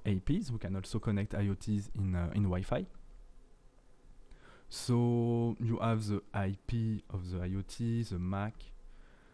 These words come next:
um, and each I O T will be categorized into a specific category. So we can see a lot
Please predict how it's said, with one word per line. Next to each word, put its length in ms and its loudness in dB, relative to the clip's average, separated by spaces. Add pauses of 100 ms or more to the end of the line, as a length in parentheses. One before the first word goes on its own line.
(520)
um, 500 0 (160)
and 380 2 (680)
each 380 -2
I 140 4
O 80 4
T 420 2
will 200 6
be 180 8
categorized 680 4
into 500 4
a 60 2
specific 640 2 (400)
category. 460 2 (1700)
So 380 -2
we 160 -2
can 160 -4
see 260 -6
a 80 -2
lot 380 -2